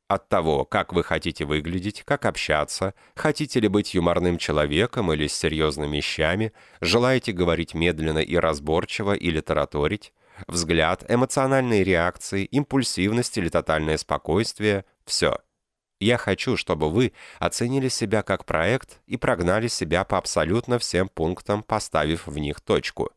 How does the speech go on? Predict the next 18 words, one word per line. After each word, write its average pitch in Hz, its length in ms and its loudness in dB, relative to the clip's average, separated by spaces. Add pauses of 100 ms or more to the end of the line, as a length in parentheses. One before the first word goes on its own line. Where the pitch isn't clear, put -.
(260)
Я 123 180 2
хочу, 113 420 -2
чтобы 107 340 0
вы 85 180 4
разобрались 82 640 2
с - 60 -2
собой – 80 500 -2 (200)
выбрали 110 520 2
стиль 85 320 2
общения 98 560 2
и - 20 4
внешний 80 540 0
вид, 92 320 -4 (200)
манеру 127 500 4
общения 123 560 0
и 104 40 0
финансовое 73 580 -2
состояние. 87 880 0